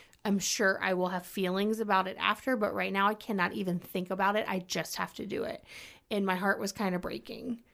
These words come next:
And I was like, "I'm probably gonna cry. I'm okay. I just was not expecting this, but I'm sure God has a plan. God wants me to know what it's like to birth in a hospital." I hadn't even comprehended what birth in a hospital was like, and so I made her kind of paint a picture for me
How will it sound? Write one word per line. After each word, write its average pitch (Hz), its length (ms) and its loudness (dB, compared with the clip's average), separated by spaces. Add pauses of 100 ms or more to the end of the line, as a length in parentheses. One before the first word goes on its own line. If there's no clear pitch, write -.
(180)
And 190 420 0
I 185 160 2
was 185 120 -2
like, 190 100 0
"I'm 185 140 2
probably 185 260 0
gonna 233 160 0
cry. 196 420 2
I'm 185 140 -4
okay. 208 640 0 (400)
I 196 120 2
just 185 500 -2 (180)
was 190 240 2
not 175 340 2 (140)
expecting 262 560 2
this, 269 320 2
but 180 260 2
I'm 175 160 0
sure 185 200 -2
God 180 300 0
has 180 140 -2
a 175 60 -2
plan. 247 500 2 (380)
God 185 240 4
wants 190 300 0
me 196 140 4
to 190 60 0
know 185 160 4
what 180 120 4
it's 185 120 -6
like 185 160 2
to - 80 -8
birth 185 240 2
in 180 80 -2
a 175 40 -4
hospital." 220 840 2
I 202 120 2
hadn't 247 480 2
even 208 440 2
comprehended 208 1040 0
what 185 240 2
birth 180 220 0
in 180 80 0
a - 20 0
hospital 175 400 0
was 165 220 -2
like, 220 260 4
and 185 140 -6
so 180 160 0
I 175 160 0
made 175 240 2
her 190 160 0
kind 180 220 -2
of 170 80 -4
paint 165 180 -4
a 165 40 -8
picture 262 380 0
for 233 160 -2
me 233 340 2